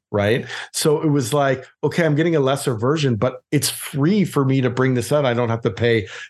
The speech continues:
some of my, uh, mana to do that. And I, and I, and, and it's such a, such a neat thing because, like, you could, you could roll so poorly. I can't afford all this stuff, but I got some of these zero guys that I can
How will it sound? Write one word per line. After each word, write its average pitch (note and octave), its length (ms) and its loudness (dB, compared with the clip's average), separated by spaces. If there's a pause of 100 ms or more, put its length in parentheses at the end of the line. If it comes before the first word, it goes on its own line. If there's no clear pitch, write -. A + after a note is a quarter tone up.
(260)
some A#2+ 260 0
of A#2 100 0
my, G#2 400 0
uh, G2+ 300 2
mana A#2+ 360 0
to G2+ 120 -6
do A2+ 240 0
that. G#2 340 0
And A#2+ 120 0
I, C3+ 140 2
and C#3+ 200 -2
I, C#3+ 160 2
and, D#3 160 0
and D#3 180 0
it's D3 140 -2
such G#3+ 260 -2
a, C#3+ 200 0 (600)
such G#3 360 -2
a G3 80 2
neat D#3+ 500 2
thing D#3 460 0
because, A#2+ 540 -2 (1200)
like, C#3+ 180 0
you D#3+ 100 0
could, C3+ 240 2 (160)
you E3 140 2
could F3+ 180 0
roll F3 380 2
so G3+ 340 0
poorly. F#3+ 460 0
I D#3 60 0
can't G3+ 280 0
afford A#3 360 0
all F3 100 4
this C#3 160 0
stuff, C3+ 300 -2
but C#3+ 100 2
I C3+ 60 0
got C3+ 240 0
some F3 200 0
of D#3 60 0
these C#3+ 220 2
zero C#3+ 400 2
guys A#2 300 0
that A#2 100 2
I G#2+ 80 2
can G#2+ 180 0